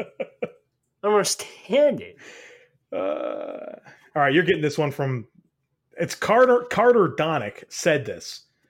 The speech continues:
Speaker 2: and then he was turned in by Mark Jarvis.
Speaker 1: Yep.
Speaker 2: This is gonna be tougher for you than it is for me, but you can deal with
Speaker 1: Correct,
Speaker 2: this.
Speaker 1: 'cause your, your response would be boring.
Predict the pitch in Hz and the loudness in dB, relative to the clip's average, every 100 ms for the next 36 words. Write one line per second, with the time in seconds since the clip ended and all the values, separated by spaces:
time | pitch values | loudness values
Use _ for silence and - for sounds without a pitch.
0 | _ _ 147 147 131 - 208 196 180 170 | _ _ -2 -2 -2 -4 -2 0 0 2
1 | 143 131 143 143 - 139 127 113 98 - | 0 0 0 -2 -4 -2 0 -2 -6 -12
2 | - _ _ _ _ _ 92 98 - 160 | -14 _ _ _ _ _ -14 -12 -6 -6
3 | 214 156 175 139 131 - 185 175 165 - | -4 -2 0 -2 -6 -4 -4 -2 -2 -2
4 | 139 151 131 123 127 120 110 117 127 104 | 0 0 0 -2 -2 -4 -8 -6 -4 -4
5 | 110 107 127 117 139 127 113 117 107 95 | -8 -8 -10 -10 -10 -10 -10 -8 -6 -8
6 | 110 - - - - 143 143 123 160 139 | -10 -12 -10 -8 -2 -2 -2 -4 -4 -4
7 | - 127 127 123 110 110 92 110 110 90 | -4 -4 -4 -6 -10 -12 -10 -10 -10 -10